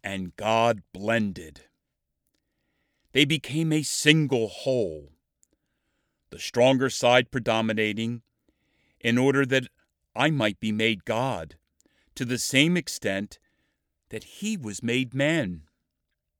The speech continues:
He was begotten, yet he was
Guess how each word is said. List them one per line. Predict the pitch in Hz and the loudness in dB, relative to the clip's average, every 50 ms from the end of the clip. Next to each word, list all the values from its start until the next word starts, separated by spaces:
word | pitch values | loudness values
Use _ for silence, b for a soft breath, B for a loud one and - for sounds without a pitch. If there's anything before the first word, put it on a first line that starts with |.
| _ _ _ _ _ _ _ _ _ _ _ _ _ _ _ _ _ _ _ _ _ _ _ _ _ _ _ _ | _ _ _ _ _ _ _ _ _ _ _ _ _ _ _ _ _ _ _ _ _ _ _ _ _ _ _ _
He | - 127 151 | -4 -2 -2
was | 175 175 156 127 - | 0 0 -2 -4 -2
begotten, | - 120 95 - 120 131 160 170 - 117 92 90 78 - _ _ _ _ _ _ _ _ _ _ _ _ _ _ _ _ _ _ _ b b b b b b b b b | -4 -6 -4 -2 0 0 0 0 -2 -6 -10 -10 -10 -16 _ _ _ _ _ _ _ _ _ _ _ _ _ _ _ _ _ _ _ b b b b b b b b b
yet | 143 147 143 120 | 4 4 4 4
he | 123 147 147 | 2 -4 0
was | 135 139 139 139 139 123 - | 4 4 4 4 4 2 -4